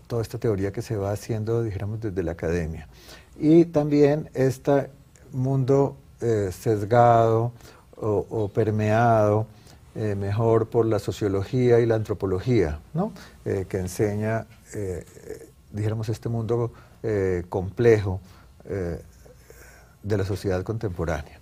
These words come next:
Eh, con respecto, dijéramos, a los artistas,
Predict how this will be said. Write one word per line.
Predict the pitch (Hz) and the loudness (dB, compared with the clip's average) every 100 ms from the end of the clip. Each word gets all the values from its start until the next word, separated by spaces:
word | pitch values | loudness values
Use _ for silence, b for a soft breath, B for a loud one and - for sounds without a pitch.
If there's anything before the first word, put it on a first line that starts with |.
| B B B B - | B B B B 2
Eh, | 123 - - - - - | 2 2 -4 -20 -20 -6
con | 127 123 | -2 0
respecto, | 113 - 131 127 151 | -2 0 0 2 2
dijéramos, | 143 127 123 139 139 - | 4 4 2 2 -2 -2
a | 120 | -2
los | 107 107 107 101 - - - | 0 2 2 0 -6 -10 -6
artistas, | 107 - 151 - - 185 180 | -6 0 0 0 0 -2 -2